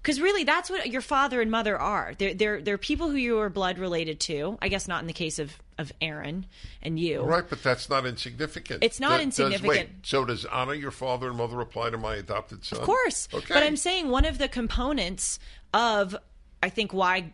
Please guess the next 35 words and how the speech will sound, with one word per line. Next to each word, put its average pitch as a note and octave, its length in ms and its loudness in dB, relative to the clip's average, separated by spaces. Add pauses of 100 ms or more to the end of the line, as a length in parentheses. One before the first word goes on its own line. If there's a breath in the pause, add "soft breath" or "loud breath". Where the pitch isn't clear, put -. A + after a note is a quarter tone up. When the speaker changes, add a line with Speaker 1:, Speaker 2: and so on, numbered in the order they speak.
Speaker 1:
God F#3 360 2
wants G#3+ 300 2
us G#3+ 140 -2
to F3 160 0
honor D#3+ 280 0
our D#3 180 -2
father D#3 320 -2
and D#3+ 100 -2
mother D#3+ 240 0
is F#3+ 140 0
that F3 120 -2
we, G#3 380 -2 (160)
we, G#3+ 160 0
ha-, G#3+ 160 -2
we G#3+ 120 0
have A3 200 0
a B3 80 -4
familial A#3 540 0
tie - 260 0
to G3 140 -10
them, D#3 240 -2
in A#3+ 100 2
addition A#3+ 500 2
to F3+ 440 0 (500 loud breath)
the G#3+ 80 4
Speaker 2:
Right. F#3+ 80 6
Speaker 1:
fact G3+ 200 2
that G3 120 -6
they E3 120 -2
raised C#3+ 340 -6
Speaker 2:
Yes. B2 340 0
Speaker 1:
us. - 60 -10
Speaker 2:
It, C#3+ 160 -4 (180)
okay. - 460 -10 (1080 soft breath)
So, C3+ 640 6